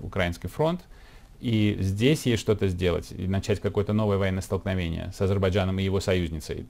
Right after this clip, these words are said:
Турцией будет почти невозможно. То есть Россия будет в очень трудном положении. Если мы были в Москве, мы бы, наверное, думали так же. И, э,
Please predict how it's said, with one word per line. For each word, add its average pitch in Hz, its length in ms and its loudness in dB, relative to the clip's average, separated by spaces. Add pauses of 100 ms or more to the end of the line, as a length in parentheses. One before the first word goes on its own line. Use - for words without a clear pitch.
(200)
Турцией 156 460 -2
будет 104 320 0
почти - 480 0
невозможно. 87 680 0 (540)
То 104 80 0
есть 101 120 2
Россия 131 280 2
будет 104 240 0
в 95 60 -2
очень 123 280 0
трудном 104 340 0 (280)
положении. 92 480 0
Если 85 200 -2
мы 135 180 4
были 101 420 2
в 87 180 -6
Москве, 90 400 -2
мы 95 120 0
бы, 123 100 -2
наверное, 95 340 2
думали 87 260 0
так - 240 -6
же. - 80 -16 (920)
И, 123 260 4
э, 120 180 4